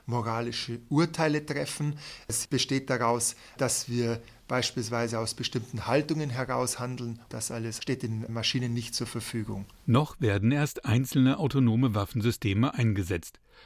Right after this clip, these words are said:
Speaker 2: Doch in den Rechnern von Rüstungsunternehmen warten Entwürfe von Kriegsrobotern auf ihre Produktion. Deshalb fordert der E K D-Friedensbeauftragte Renke Brahms gemeinsam mit Organisationen wie Amnesty International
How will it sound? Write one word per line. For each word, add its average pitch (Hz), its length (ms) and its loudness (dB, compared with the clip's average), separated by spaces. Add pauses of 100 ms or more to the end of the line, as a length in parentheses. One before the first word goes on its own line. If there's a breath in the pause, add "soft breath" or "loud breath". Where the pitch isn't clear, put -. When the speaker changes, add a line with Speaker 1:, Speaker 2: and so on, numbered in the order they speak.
(140 soft breath)
Speaker 2:
Doch 95 200 0
in 92 120 0
den 95 120 0
Rechnern 120 500 4
von 98 240 0
Rüstungsunternehmen 117 1040 2 (220 soft breath)
warten 127 420 2
Entwürfe 120 560 2
von 117 200 2
Kriegsrobotern 120 880 0 (180 soft breath)
auf 127 280 0
ihre 101 360 2
Produktion. 110 760 2 (500 loud breath)
Deshalb 95 320 0
fordert 127 460 0
der 107 120 2
E 104 60 -2
K 107 140 0
D-Friedensbeauftragte 107 1400 0
Renke 98 280 0
Brahms 101 440 0 (320 soft breath)
gemeinsam 131 500 4
mit 98 220 -2
Organisationen 98 880 2
wie 101 180 0
Amnesty 113 440 0
International 107 680 2